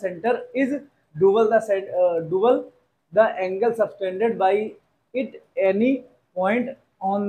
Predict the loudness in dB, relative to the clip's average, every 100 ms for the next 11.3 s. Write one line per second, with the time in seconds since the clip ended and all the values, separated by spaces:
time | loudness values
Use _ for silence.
0 | -6 -12 _ 2 4 4 2 -2 -2 -2
1 | -2 2 2 2 0 0 2 0 -2 _
2 | -8 -6 -2 -4 -4 _ _ 4 4 4
3 | 2 4 6 6 8 6 8 8 8 8
4 | 8 6 4 -2 _ 0 4 6 4 4
5 | 6 6 6 4 4 6 6 6 6 4
6 | 4 2 4 4 6 4 2 -8 _ _
7 | _ _ _ _ _ _ _ _ _ _
8 | _ _ -2 2 6 6 4 4 6 6
9 | 6 4 4 6 8 8 8 6 2 -2
10 | _ _ _ _ 2 2 4 2 2 2
11 | 0 -4 -4